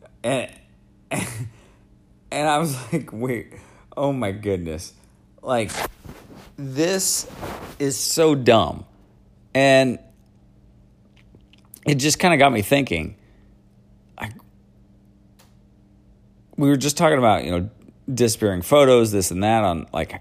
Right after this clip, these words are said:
h-, how you check these things. And ultimately, you know, I was talking about adults in the last episode just doing dumb things online. And I looked over then, so I'm looking over at this guy's hand, and he's married, he's got a wedding ring on, but, like, this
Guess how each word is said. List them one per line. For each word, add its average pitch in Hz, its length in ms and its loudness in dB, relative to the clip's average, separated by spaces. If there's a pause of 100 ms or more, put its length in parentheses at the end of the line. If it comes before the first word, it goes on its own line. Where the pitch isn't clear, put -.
(120)
h-, - 180 -8
how 110 140 0
you 92 160 2
check 123 300 -2
these 107 180 -2
things. 107 380 -2
And 71 120 -8 (460)
ultimately, 107 600 2 (180)
you 120 160 -2
know, 90 100 2
I - 20 0
was 90 120 -4
talking 90 180 0
about 80 340 -2
adults 107 520 4
in 82 40 -6
the 82 100 -4
last 101 300 0
episode 78 440 -4
just 87 220 -6
doing 82 280 -2
dumb 78 240 -2
things 78 560 -6
online. 76 640 -4 (1300)
And 196 140 8
I 175 80 8
looked 185 300 4
over 151 200 8
then, 120 320 2
so 135 200 4
I'm 123 120 0
looking 151 240 2
over 127 200 2
at 110 120 0
this 123 160 -2
guy's 101 240 2
hand, 101 360 -2
and 110 180 -2
he's 110 180 0
married, 120 440 4
he's 117 160 0
got 107 100 6
a 92 60 4
wedding 131 400 4
ring 87 200 -2
on, 85 520 -2
but, 113 280 2
like, 110 300 2
this 107 240 0